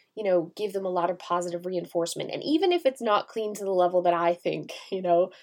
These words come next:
I'll just walk by the rooms and I'll take a peek in and I'm like, "Hey, I'm really proud of you. You're keeping up your room. It's looking really good." Little things like that. That is how they sort of, yeah, they transform their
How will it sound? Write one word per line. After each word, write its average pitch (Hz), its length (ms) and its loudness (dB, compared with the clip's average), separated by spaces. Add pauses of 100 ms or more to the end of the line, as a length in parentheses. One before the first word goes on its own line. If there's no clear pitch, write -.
(460)
I'll 233 120 4
just 247 180 -2
walk 214 260 4
by 214 140 4
the 202 100 2
rooms 196 320 2
and 202 80 -4
I'll 185 180 2
take 208 240 -4
a 220 40 -4
peek 214 280 -12
in 190 140 2
and 190 140 0
I'm 185 120 -2
like, 180 180 0
"Hey, 330 420 0
I'm 330 260 0
really 294 260 2
proud 285 340 -4
of 226 80 -2
you. 196 180 0
You're 208 240 -4
keeping 311 420 -2
up 320 140 -6
your 277 120 -2
room. 339 260 -2
It's - 180 -6
looking 247 320 -4
really 247 260 0
good." 170 400 0 (680)
Little 277 300 2
things 233 340 -2
like 196 200 -6
that. 175 340 -8 (440)
That 180 480 -2
is 269 160 -2
how 190 560 -2 (1500)
they 226 220 2
sort 254 220 -2
of, 254 120 0
yeah, 190 320 -14
they 240 140 -6
transform 254 580 -2
their 240 220 -4